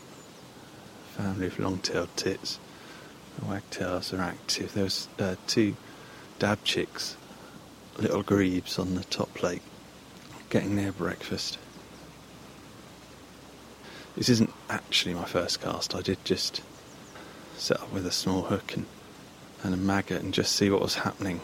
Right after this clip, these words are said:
see if anything was feeding, and lots was. Caught a s-, a quick succession of small rudd and small perch,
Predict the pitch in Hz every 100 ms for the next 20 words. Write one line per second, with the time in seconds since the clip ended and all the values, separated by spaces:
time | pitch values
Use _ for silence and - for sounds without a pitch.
0 | - - - - 101 - 95 92 92 92
1 | - - 98 87 90 90 98 - - -
2 | 98 104 101 95 92 87 - - - -
3 | - - - - - - - - - -
4 | - - - - - - - - - 101
5 | - 92 90 92 - - - - - -
6 | - - - 92 95 95 92 90 90 92
7 | - - - - - 92 87 - 90 85
8 | - -